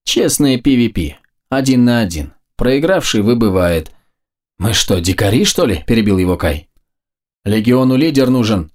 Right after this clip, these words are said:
а не просто тот, кто на данный момент сильнее. Если мы..." Его снова заглушили выкрики остальных собравшихся, и снова тишина установилась,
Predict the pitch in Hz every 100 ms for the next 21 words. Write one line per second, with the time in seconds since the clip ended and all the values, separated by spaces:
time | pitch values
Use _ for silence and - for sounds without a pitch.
0 | - 104 120 147 131 - 113 131 - -
1 | 113 107 110 107 104 117 101 131 113 98
2 | 78 - _ _ _ - 120 131 127 120
3 | 131 135 - _ - 101 139 170 - 156
4 | 147 120 120 117 - 117 95 107 135 113
5 | 117 104 - 95 107 104 - 98 101 127
6 | - - - 110 110 - 127 104 90 98
7 | - 98 92 85 - 90 92 135 127 -